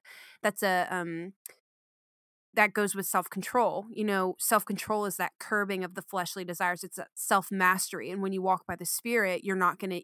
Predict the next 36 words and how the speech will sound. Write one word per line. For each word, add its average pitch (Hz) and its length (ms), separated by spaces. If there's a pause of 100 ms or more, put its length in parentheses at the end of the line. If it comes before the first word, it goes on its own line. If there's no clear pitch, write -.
easily 196 460
give 180 240
into 190 340
those 175 520 (420)
because 208 240
you 196 120
are 170 120
self-controlled, 175 720 (100)
if 202 120
that 175 120
makes 160 200
sense. - 400 (540)
So - 140
that's 226 140
kind 226 220
of, 208 60
like, 196 160
how 202 180
I've 180 160
thought 165 260
about 151 240
it. 117 60
It's - 160
like 185 140
being 190 260
in 214 140
the 208 60
world, 185 340
but 185 100
not 180 220 (120)
of 254 200
the 226 100
world. 175 440
You're, 196 220 (220)
you're 214 160
still 233 480